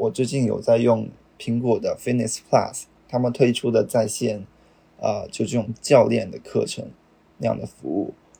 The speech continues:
但在我在用它的过程中，总是发现，就是我在进入它之后要，要走好多步才能够进入到我想要去的课程。所以，啊，我就想解决这一点。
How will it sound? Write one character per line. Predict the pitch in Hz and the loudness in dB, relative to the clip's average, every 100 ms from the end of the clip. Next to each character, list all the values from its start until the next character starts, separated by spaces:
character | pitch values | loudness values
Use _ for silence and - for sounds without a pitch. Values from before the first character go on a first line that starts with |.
| - | -2
但 | 165 | 2
在 | 180 | 6
我 | 139 - | 6 6
在 | 113 110 - | 4 2 0
用 | 135 | 2
它 | 120 120 | 6 6
的 | |
过 | 131 120 | 6 2
程 | 107 | 2
中， | 117 117 113 | 0 0 -2
总 | 120 | -4
是 | - 113 | -6 -6
发 | 110 127 | -2 -2
现， | 143 120 - - _ - - _ _ | 0 -2 -4 -12 _ -20 -20 _ _
就 | - 123 | -6 -6
是 | - 123 117 | -2 0 2
我 | 113 | 2
在 | 110 143 | 6 6
进 | 120 160 147 | 6 -2 0
入 | 147 127 | 2 0
它 | - 123 | 0 -4
之 | 117 120 | -2 -2
后 | 123 120 | 0 0
要， | 123 113 104 - _ _ _ _ _ - | 4 2 2 -6 _ _ _ _ _ 0
要 | 147 | 2
走 | 131 117 | 4 2
好 | 123 123 - | 2 2 0
多 | 110 113 | 0 -4
步 | 139 131 | -4 -6
才 | - 110 | -4 -6
能 | 107 | -4
够 | 110 | -2
进 | 110 123 117 | -2 -2 -4
入 | |
到 | 113 104 | -2 0
我 | 110 | 0
想 | - 117 | -2 -6
要 | - | -8
去 | - 139 | -6 -4
的 | 107 | -4
课 | - 104 | -6 -10
程。 | - - _ _ _ _ _ _ _ _ _ _ _ _ _ _ _ _ _ | -10 -16 _ _ _ _ _ _ _ _ _ _ _ _ _ _ _ _ _
所 | - 117 | -4 -2
以， | 113 | 0
啊， | - 104 104 | 0 2 2
我 | |
就 | 113 | 0
想 | 120 113 113 | 0 0 0
解 | |
决 | 98 101 | -4 -6
这 | 117 | -6
一 | 107 | -8
点。 | - - | -12 -20